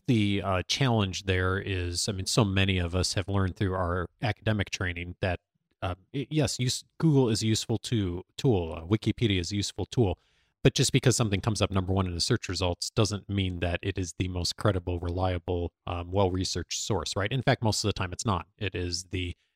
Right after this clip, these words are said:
person who has placed the ad, or it is the person who has perhaps created something that has become, uh, viral, and not always viral for the good reasons, right? So rather than doing the cognitive workload each time of trying to sift through what's useful,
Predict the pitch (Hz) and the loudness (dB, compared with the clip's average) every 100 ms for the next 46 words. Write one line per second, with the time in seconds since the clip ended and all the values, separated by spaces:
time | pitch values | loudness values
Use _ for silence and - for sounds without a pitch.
0 | - 95 - 107 95 98 - - _ - | -2 -2 0 -2 -4 -2 -4 -8 _ 2
1 | 113 - 123 131 101 - _ _ _ 107 | 4 4 4 6 4 2 _ _ _ -2
2 | 92 90 90 90 - 98 92 87 - 101 | 0 2 2 0 -4 -2 -2 -2 -4 -2
3 | 101 90 101 87 95 90 90 - 95 147 | 0 0 -2 -2 -2 0 -2 -2 0 4
4 | 95 - - - _ _ - 127 101 101 | 4 2 -2 -8 _ _ 2 4 4 2
5 | - 113 101 110 98 95 - - 92 - | -2 -4 -2 0 0 0 -2 -4 -4 -4
6 | 101 - 101 95 92 90 _ _ 107 - | -6 -4 -4 -2 -6 -10 _ _ -4 4
7 | 139 95 90 _ - 95 90 90 92 101 | 6 6 2 _ -6 -6 -4 -6 -2 2
8 | 101 98 95 98 101 107 101 120 107 110 | 4 6 6 4 6 4 4 2 2 6
9 | 139 95 85 90 101 101 - _ _ _ | 6 6 -4 -6 0 0 -2 _ _ _
10 | - 160 135 127 156 170 160 120 113 107 | 6 8 8 6 4 6 4 6 4 4
11 | 104 - 117 131 113 104 101 - - 127 | -2 -4 0 2 2 2 -2 -2 0 0
12 | 120 104 92 92 107 131 - 90 87 90 | 2 2 2 0 0 0 0 2 2 0
13 | 123 - - 127 101 90 90 104 - 110 | -4 -4 -2 0 0 0 -2 -8 -4 -4
14 | 95 95 - 120 _ 117 107 92 92 92 | -4 -4 -2 -2 _ 0 2 0 -2 -4
15 | - 135 - - 78 | -2 -2 -2 -4 -8